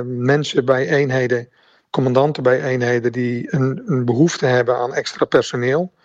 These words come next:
eh, de mogelijkheid hebben om dus een aanvraag te doen, ehm, of dat er een reservist is die die behoefte in kan vullen. En die behoefte, dat kan dan echt zo breed zijn, ehm, als de taken die bij Defensie liggen.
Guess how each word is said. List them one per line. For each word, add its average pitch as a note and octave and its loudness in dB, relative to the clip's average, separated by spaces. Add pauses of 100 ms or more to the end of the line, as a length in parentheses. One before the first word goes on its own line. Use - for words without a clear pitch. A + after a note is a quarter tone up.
(680)
eh, B2+ 2
de A#2+ 0
mogelijkheid C#3 2
hebben C#3 2
om C3 -2
dus A#2+ 0
een B2+ -4
aanvraag C3 0
te - -10
doen, C3+ -2 (360)
ehm, B2 0
of D#3+ 0
dat - 0
er B2+ 0
een B2 0
reservist B2 2
is B2 0
die - -4
die A#2+ -2
behoefte D3 2
in A#2+ -4
kan A2+ 0
vullen. - -4 (560)
En - 0
die B2+ 4
behoefte, C#3 4
dat B2+ 0
kan C3+ -2
dan C3 -2
echt C3 -6
zo C#3+ -2
breed C#3+ 2
zijn, C#3+ -2 (680)
ehm, C3 2
als C3+ 0
de B2+ 2
taken C3+ -2
die B2+ -4
bij B2+ 0
Defensie A#2+ -2
liggen. B2 0